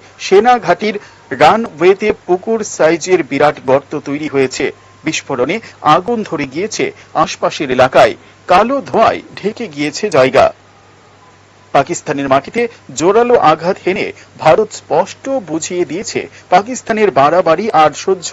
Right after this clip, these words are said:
করা হবে না। যদিও মার খেয়েও দেশবাসীর কাছে মুখ বাঁচাতে তৎপর রয়েছে পাকিস্তান। বুক ফাটলেও ক্ষয়ক্ষতি নিয়ে মুখে কুলুপ পাকিস্তানের, বরং ভারতকে ফোন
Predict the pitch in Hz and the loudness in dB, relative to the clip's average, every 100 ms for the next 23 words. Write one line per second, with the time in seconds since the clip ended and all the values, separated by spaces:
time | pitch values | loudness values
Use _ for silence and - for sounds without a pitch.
0 | 180 151 135 143 139 135 - - - _ | -2 0 0 0 0 0 0 -4 -20 _
1 | - 214 214 294 220 165 214 - - 220 | -4 0 2 0 0 0 0 -2 -4 0
2 | 165 - - - 139 214 208 - - 170 | 0 0 -12 -8 0 0 2 0 0 -2
3 | 139 131 - 220 143 135 180 - 131 127 | -2 -2 -2 -6 -6 -6 -6 -8 -2 -2
4 | 131 165 214 220 131 - 147 127 135 131 | -2 -6 -6 -2 -4 -4 -8 -4 -6 -4
5 | 160 - - - 143 165 - 160 131 - | -4 -6 -8 -8 -8 -8 -2 -2 -2 -4
6 | _ _ - 156 160 - 165 233 196 98 | _ _ -6 -4 -2 -2 -2 0 0 0
7 | - - - 214 240 220 208 202 185 170 | -6 -6 2 2 0 -6 -6 -10 -10 -8
8 | 202 139 95 - - 190 - 196 - 190 | -2 -2 -2 -8 -6 -6 -4 -8 -6 -6
9 | 247 247 156 139 160 - 147 139 110 _ | -6 -6 -4 -2 -6 -4 -2 -2 -6 _
10 | _ - 180 262 269 185 165 240 - 160 | _ 0 2 2 0 -2 -2 -2 -4 0
11 | 226 196 - 180 | 0 -4 -2 0